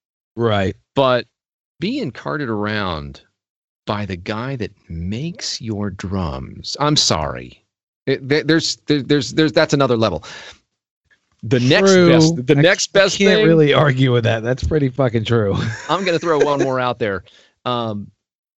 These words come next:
Speaker 2: Utada Hikaru was an artist, one of the artists that were opening up for us.
Speaker 1: Mm-hmm.
Speaker 2: You, do you know who was playing drums for that artist?
Speaker 1: I don't. Oh, of course I would not know that.
Speaker 2: Vinny Colaiuta. And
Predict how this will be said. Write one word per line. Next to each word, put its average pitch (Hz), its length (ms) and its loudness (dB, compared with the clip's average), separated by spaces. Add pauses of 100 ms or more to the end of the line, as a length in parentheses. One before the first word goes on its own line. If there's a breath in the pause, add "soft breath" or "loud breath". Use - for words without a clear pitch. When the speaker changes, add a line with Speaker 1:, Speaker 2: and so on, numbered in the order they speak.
(200)
Speaker 2:
Utada 143 480 -6
Hikaru 127 760 -6 (400)
was - 140 -8
an 101 80 -8
artist, 110 460 -8
one 123 180 -6
of 123 60 -2
the 110 100 -2
artists 104 340 -4
that 98 160 -8
were 95 180 -10
opening 95 300 -6
up 95 180 -6 (200)
for 78 160 -4
us. - 440 -10 (220)
Speaker 1:
Mm-hmm. 117 240 -6 (360)
Speaker 2:
You, 117 200 -2
do 113 280 -4
you 139 60 4
know 143 100 2
who 135 100 4
was 113 140 0
playing 120 260 0
drums 117 460 0
for 131 160 0
that 123 400 -2
artist? 135 520 -4 (640)
Speaker 1:
I 90 180 -6
don't. - 300 -12
Oh, 90 180 -8
of - 140 -20
course 95 220 -6
I 95 60 -8
would 90 180 -10
not 82 200 -12
know 82 120 -10
that. 82 200 -10 (300)
Speaker 2:
Vinny 185 460 0
Colaiuta. 135 840 -2 (420 soft breath)
And 156 580 2